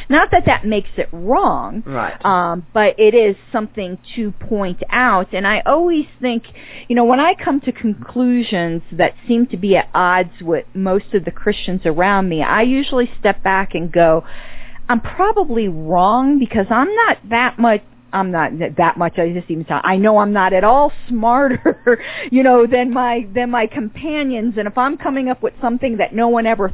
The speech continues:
Speaker 1: thought before,
Speaker 2: Mm.
Speaker 1: eh, is, that's a good indication that I'm probably going off the plantation a bit."
Speaker 2: Yeah.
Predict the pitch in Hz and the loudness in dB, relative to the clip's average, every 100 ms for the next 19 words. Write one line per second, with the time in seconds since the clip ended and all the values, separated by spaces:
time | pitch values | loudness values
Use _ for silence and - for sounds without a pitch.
0 | - 175 - - 277 - 277 277 269 - | 0 2 2 0 -4 0 2 4 2 -4
1 | - - 156 156 254 202 185 160 - - | -10 -10 -6 -2 2 4 4 2 -4 -4
2 | 214 202 208 226 226 220 220 214 202 196 | 0 0 2 0 0 -2 2 2 2 -2
3 | - 214 190 - 180 170 165 - - 254 | -4 -4 -4 -4 -2 -2 -2 -4 -2 2
4 | 269 247 202 180 190 180 175 165 170 170 | 2 2 2 0 0 0 0 -2 -2 -6
5 | - 156 160 - 196 196 170 156 143 117 | -4 -4 -4 0 0 0 -2 -2 0 0
6 | - - - - - 110 | 0 -6 -10 -10 -10 -8